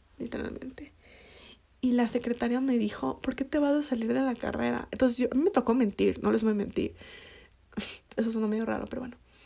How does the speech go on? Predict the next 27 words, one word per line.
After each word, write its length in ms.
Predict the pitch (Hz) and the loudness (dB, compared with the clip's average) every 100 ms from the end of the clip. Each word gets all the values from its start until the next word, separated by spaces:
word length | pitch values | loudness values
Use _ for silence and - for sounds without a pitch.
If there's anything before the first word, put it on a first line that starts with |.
| - - - | -20 -6 0
Me 60 | |
tocó 240 | 240 240 320 | 2 2 4
mentir 380 | 440 - 254 | 2 4 2
porque 220 | 262 302 240 | 2 0 2
no 140 | 214 | 2
tenía 340 | 247 240 240 | 2 2 2
de 160 | 262 202 | 2 2
otra 460 | 180 - 226 247 - | 0 0 2 2 0
y 100 | 226 | -2
porque, 420 | - 208 113 - - - 214 - - | 0 -2 -4 -6 -12 -12 -8 -10 -6
¿cómo 200 | - 262 | -2 0
le 60 | 339 | 0
explico 320 | 254 226 220 | 2 2 4
a 20 | |
la 60 | 254 | 2
secretaria? 680 | 202 185 - 208 214 226 226 | 0 -2 -2 0 2 2 2
Me 100 | 233 | 0
están 200 | 220 233 | 0 0
haciendo 300 | 254 269 277 | 0 0 0
bullying, 420 | 254 220 226 262 - - - - - - - | 2 2 2 0 -4 -14 -18 -16 -16 -14 -10
estoy 240 | - 240 | -4 0
en 60 | 254 | 0
una 80 | |
depresión 360 | 285 269 220 220 | 0 0 0 0
tenaz 560 | 226 214 202 208 254 - - | 0 0 2 0 -2 -8 -10
que 120 | 190 | -4
ya 340 | 202 202 - | -2 -2 -4